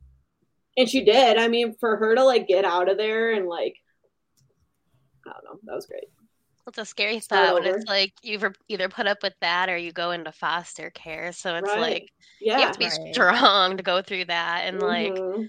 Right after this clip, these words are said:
Speaker 2: 'cause who knows what happens if you go somewhere else? You could get a habit, like, worse than that. So
Speaker 1: Right.
Speaker 2: it's like
Speaker 3: Right.
Speaker 1: And the author did do, like, an excellent job of us, like, going through those, that interior dialogue of, like, what she's thinking and, like,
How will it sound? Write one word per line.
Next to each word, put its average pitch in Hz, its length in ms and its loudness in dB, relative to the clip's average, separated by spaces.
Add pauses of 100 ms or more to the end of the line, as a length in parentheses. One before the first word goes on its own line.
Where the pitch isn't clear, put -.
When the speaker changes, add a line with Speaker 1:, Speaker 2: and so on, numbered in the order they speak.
(340)
Speaker 2:
'cause 208 140 -14
who 247 100 -4
knows 196 200 -2
what 196 100 -6
happens 190 300 -6
if 190 120 -14
you 185 60 -8
go 175 140 -4
somewhere 180 300 -8
else? 165 200 -6
You 202 80 -10
could 185 100 -12
get 170 120 -10
a - 20 -18
habit, - 340 -14
like, - 160 -20 (100)
worse 190 340 -8
than 160 200 -14
that. 175 440 -10
So 220 100 0
Speaker 1:
Right. 220 220 2
Speaker 2:
it's 185 80 -8
like 185 200 -2
Speaker 3:
Right. 160 400 -4 (720)
Speaker 1:
And 277 120 4
the 311 40 2
author 285 300 2 (120)
did 233 260 2 (200)
do, 220 240 6
like, 196 160 4
an 190 80 -2
excellent 180 420 -4
job 175 360 0
of 175 220 -2
us, - 440 -6
like, 160 280 -6 (680)
going 196 340 2
through 196 160 4
those, 190 320 4
that 196 220 0
interior 190 680 0
dialogue 156 640 -4
of, 160 120 -6
like, 175 200 -2
what 156 180 -4
she's 180 260 -2
thinking 175 580 -2
and, 165 120 -10
like, 139 300 -6